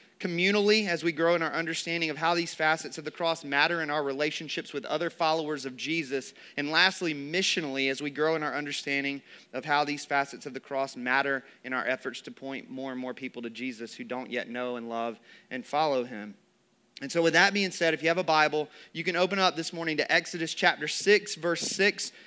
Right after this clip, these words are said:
Similar to the last few weeks, we'll be all over the Bible this morning, but this particular verse is significant in terms of what we're going after.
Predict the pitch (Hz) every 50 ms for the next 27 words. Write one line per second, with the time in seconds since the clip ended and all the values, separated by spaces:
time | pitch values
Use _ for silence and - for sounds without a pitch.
0 | - - - - - 185 196 202 190 180 - 190 170 170 175 175 180 175 - -
1 | - 180 170 165 190 214 185 - - 175 165 143 170 165 151 165 175 180 175 135
2 | 165 175 185 170 185 170 160 160 170 165 160 165 180 170 180 160 175 175 - -
3 | 175 175 175 180 175 175 170 160 160 156 151 120 - - - - - 147 170 175
4 | - - 190 165 - 185 151 175 175 170 160 139 127 147 156 165 165 160 - 151
5 | - - - 139 139 147 156 147 147 139 160 151 139 131 - 160 160 151 143 131
6 | 127 127 143 135 - 147 143 135 127 - - - - - - - - 139 156 156
7 | 160 165 160 156 156 160 - - 165 160 156 151